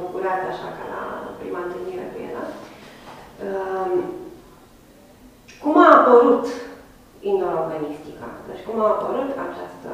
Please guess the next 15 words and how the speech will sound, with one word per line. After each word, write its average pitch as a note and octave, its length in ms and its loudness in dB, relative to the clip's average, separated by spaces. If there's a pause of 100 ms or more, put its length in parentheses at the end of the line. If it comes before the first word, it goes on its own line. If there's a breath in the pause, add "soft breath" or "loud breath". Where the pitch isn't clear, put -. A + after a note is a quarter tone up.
uh, - 500 -14 (140)
disciplină, - 520 -12 (120)
foarte - 220 -12 (120)
simplu? - 400 -12
Uh, - 960 -4 (160)
din, C#4+ 160 6 (300)
uh, F3+ 640 0 (340)
observația D4+ 1040 6 (680)
că B3+ 160 2 (540)
o - 20 6 (220)
sumă D#4+ 380 8 (200)
de B3 120 2 (420)
limbi, G3 340 4 (120)
cele B3 160 2 (100)
mai G3+ 80 4